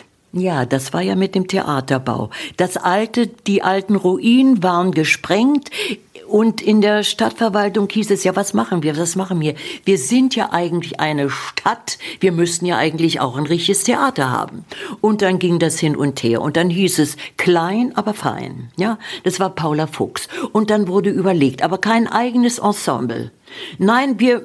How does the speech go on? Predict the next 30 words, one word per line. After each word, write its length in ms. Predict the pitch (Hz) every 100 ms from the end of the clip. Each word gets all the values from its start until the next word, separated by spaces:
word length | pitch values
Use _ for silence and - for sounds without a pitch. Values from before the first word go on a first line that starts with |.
| 185
wir 160 | 240 226
machen 360 | 226 226 220
das 180 | 196 190
mit 200 | 185 185
Gastspielen.“ 520 | - 131 - 131 123
Und 280 | 185 214 214
die 120 | 208
anderen 320 | - 190 190
sagten 300 | 165 170 170
wieder, 180 | 160 117 -
„Ach 60 | 120
na, 140 | 120
das 240 | - 117 127
ist 180 | -
doch, 140 | 120 - - -
wir 160 | 156 156
hatten 240 | - 175
immer 600 | 170 233 277 311 311 - 175
ein 200 | 165 165
festes 600 | 147 - - 135 - - -
Ensemble 640 | 143 127 - 139 120 120
hier. 340 | 113 123 117 - - _ _ -
Also 320 | - 170 127
wir 140 | 160 160
können 240 | 175 175
jetzt 260 | 165 165 -
doch 140 | 143
nicht, 380 | 147 - - -
äh, 400 | 127 117 101 69 - - - - -
jetzt 600 | 147 - 185 - - -